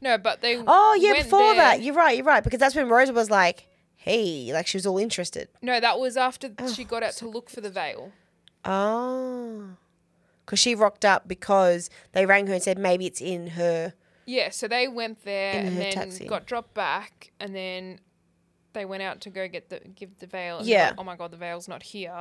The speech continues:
Speaker 2: Yeah.
Speaker 1: They call her back, and that's when, or they meet her there.
Speaker 2: At a certain point.
Speaker 1: Yeah.
Speaker 2: 'Cause it's in the gutter.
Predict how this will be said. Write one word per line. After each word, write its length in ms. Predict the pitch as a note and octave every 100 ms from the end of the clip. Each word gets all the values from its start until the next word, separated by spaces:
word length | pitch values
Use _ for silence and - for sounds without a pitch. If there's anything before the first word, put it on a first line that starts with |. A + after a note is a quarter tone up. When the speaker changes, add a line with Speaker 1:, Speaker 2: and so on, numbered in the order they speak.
| G#3+
Speaker 2:
Yeah. 220 | A#3+ F#3+ - _ _ _ _
Speaker 1:
They 100 | G3
call 300 | G3 - G3+ F#3+
her 80 |
back, 600 | F3+ F#3+ E3+ F3 B3 - - _ -
and 120 | G3+
that's 300 | F#3+ - -
when, 540 | G#3 F3+ F3 F3 F3 F#3+ _ _ _ -
or 100 | A3
they 140 | G3
meet 400 | G3 G3 G#3+ A3+
her 360 | - A3+ G3 F#3+
there. 560 | F3 F3+ F3 F3 E3+ E3+ _ _ _ _ _ _ _ _ _ -
Speaker 2:
At 100 | F#3
a 40 |
certain 260 | F3+ G3 F3
point. 400 | - F3 D#3 - _
Speaker 1:
Yeah. 380 | G#3 G#3 F3 E3 - _ _ _
Speaker 2:
'Cause 140 | -
it's 100 | F#3
in 80 | G3
the 60 | F3
gutter. 300 | E3 -